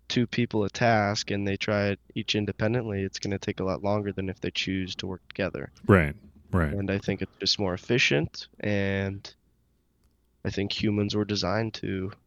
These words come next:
Speaker 1: cooperate.
Speaker 2: Yep. And I know you are on a sports team, right?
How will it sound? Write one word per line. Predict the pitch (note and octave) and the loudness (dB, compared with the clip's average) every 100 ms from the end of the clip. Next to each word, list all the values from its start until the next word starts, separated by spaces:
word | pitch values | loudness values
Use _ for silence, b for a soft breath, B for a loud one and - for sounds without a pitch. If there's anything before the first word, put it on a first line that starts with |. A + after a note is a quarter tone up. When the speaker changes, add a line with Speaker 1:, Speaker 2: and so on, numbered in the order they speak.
| _ | _
Speaker 1:
cooperate. | - - - - - - - - - | -10 -8 -6 -8 -10 -10 -16 -14 2
Speaker 2:
Yep. | F#2 F2+ _ _ | 2 2 _ _
And | B2+ B2+ C3+ | 6 10 12
I | C3+ | 12
know | D3+ F3+ | 12 12
you | B2+ C3+ B2+ G2 | 10 10 12 12
are | F#2+ F#2 F2+ - | 10 8 4 2
on | G#2+ G2 | 4 4
a | |
sports | E2 - - G#2+ F#2 - - - | 4 2 8 8 8 4 0 -2
team, | - B2+ G2 F2 D#2+ E2 | 0 4 6 4 2 4
right? | F2+ F#2+ | 6 6